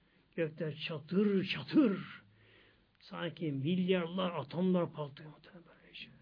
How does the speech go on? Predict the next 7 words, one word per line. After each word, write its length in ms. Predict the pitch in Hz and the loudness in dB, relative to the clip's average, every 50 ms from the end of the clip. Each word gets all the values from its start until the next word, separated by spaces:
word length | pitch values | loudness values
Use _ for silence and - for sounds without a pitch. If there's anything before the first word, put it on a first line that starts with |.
| _ _ - | _ _ -6
Yer 240 | 190 202 185 165 | -4 -2 -2 -2
gök 200 | 156 151 170 151 | -4 -6 -8 -8
sarsılıyor. 840 | - - - 196 202 170 - - 180 180 170 175 190 226 - - - - - - _ _ - _ _ _ _ _ _ _ - | -8 -8 -6 -4 -4 -4 -4 -4 -4 -2 2 4 4 4 4 2 -2 -8 -14 -20 _ _ -20 _ _ _ _ _ _ _ -8
O 100 | - 185 | -6 -6
surdaki 580 | 185 - - 214 202 202 196 175 190 202 196 | -4 0 0 2 2 2 2 2 0 -2 -2
heybet, 520 | - - 175 202 196 175 185 208 185 - - | 0 2 4 4 6 6 4 2 0 -2 -2
korku 680 | - - 214 226 208 202 - - 320 302 262 196 170 | 2 4 6 6 6 4 6 6 6 6 6 2 -2